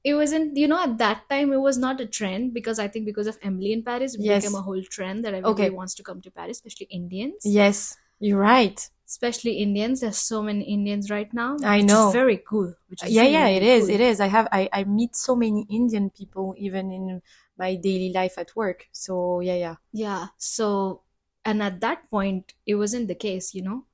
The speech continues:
Speaker 1: We
Speaker 2: Mm.
Speaker 1: were very less Indians. Like, it was
Speaker 2: Mm.
Speaker 1: hard to even create a group of Indian
Speaker 2: Mm.
Speaker 1: people.
Speaker 2: <laughs>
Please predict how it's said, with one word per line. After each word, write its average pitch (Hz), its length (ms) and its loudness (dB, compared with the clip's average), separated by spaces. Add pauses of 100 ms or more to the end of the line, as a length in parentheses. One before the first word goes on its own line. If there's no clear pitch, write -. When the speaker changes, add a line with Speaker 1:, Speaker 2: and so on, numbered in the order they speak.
(320)
Speaker 1:
We 208 120 2
Speaker 2:
Mm. 196 40 0
Speaker 1:
were 196 60 -4
very 240 340 -2
less 202 480 -4
Indians. 196 420 -4
Like, 190 140 -6
it 208 60 -2
was 196 180 2
Speaker 2:
Mm. - 40 -10
Speaker 1:
hard 202 280 -4
to 247 60 -8
even 202 240 -6
create 196 280 -6
a 185 60 -10
group 190 320 -6
of 185 180 -10
Indian 185 380 -10
Speaker 2:
Mm. 196 80 -4
Speaker 1:
people. 180 320 -4
Speaker 2:
<laughs> - 60 -20